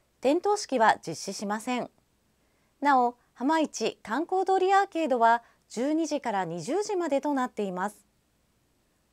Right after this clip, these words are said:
開催の内容については四つのポイントがあります。一、校庭パレード、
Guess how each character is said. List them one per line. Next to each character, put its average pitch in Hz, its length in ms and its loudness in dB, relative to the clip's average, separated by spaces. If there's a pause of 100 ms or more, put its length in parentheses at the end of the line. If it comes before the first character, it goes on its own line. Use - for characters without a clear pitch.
(640)
開 370 180 4
催 392 240 0
の 370 160 2
内 320 240 2
容 381 120 0
に 381 160 0
つ 370 140 -2
い 359 80 2
て 269 140 2
は 220 180 8
四 175 160 2
つ - 180 -6
の 427 140 0
ポ 311 160 0
イ 294 60 0
ン 269 40 -2
ト 277 120 0
が 254 80 2
あ 254 80 2
り 233 80 -4
ま 220 160 -2
す。 - 160 -20 (920)
一、 - 400 -6 (280)
校 311 280 0
庭 330 200 2
パ 302 160 -4
レ 277 160 2
ー - 20 -2
ド、 185 220 -2